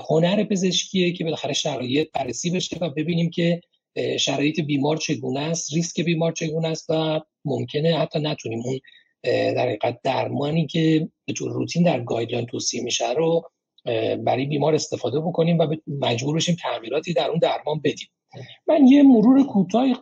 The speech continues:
داشته باشم، این که ما الان در مورد چه مسئله‌ای داریم صحبت می‌کنیم. این از این جهت اهمیت داره که، اه، کلیت قضیه رو بدونیم.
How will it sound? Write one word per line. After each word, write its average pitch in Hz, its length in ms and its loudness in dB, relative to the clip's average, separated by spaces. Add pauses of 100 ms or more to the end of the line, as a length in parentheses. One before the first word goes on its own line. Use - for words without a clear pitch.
(140)
داشته 180 320 -2
باشم، 233 280 2
این 233 100 4
که - 100 0
ما 214 220 4
الان 190 240 2
در 180 180 0
مورد 165 300 -2
چه 220 200 -2
مسئله‌ای 185 520 -4
داریم 170 200 -2
صحبت - 520 -6
می‌کنیم. 190 340 -2
این 185 120 0
از 165 160 -6
این 165 80 -14
جهت 170 260 -6
اهمیت 175 360 -8 (100)
داره 165 200 -8
که، 175 180 -8 (460)
اه، 117 480 -2
کلیت 170 520 2
قضیه 139 460 -2
رو 131 80 -4
بدونیم. 127 440 -4